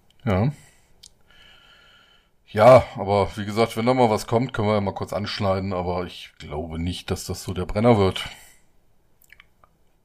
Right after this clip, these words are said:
Ja, kommen wir zum nächsten schon. Benny,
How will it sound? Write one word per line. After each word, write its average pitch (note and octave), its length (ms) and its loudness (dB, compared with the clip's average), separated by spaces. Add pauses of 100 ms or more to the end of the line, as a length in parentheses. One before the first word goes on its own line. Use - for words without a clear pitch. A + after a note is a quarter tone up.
(420)
Ja, - 260 6 (800)
kommen F2+ 220 -8
wir F2+ 60 -8
zum F2+ 180 -10
nächsten A2 420 -8
schon. F2+ 340 -14 (2000)
Benny, D#3+ 340 2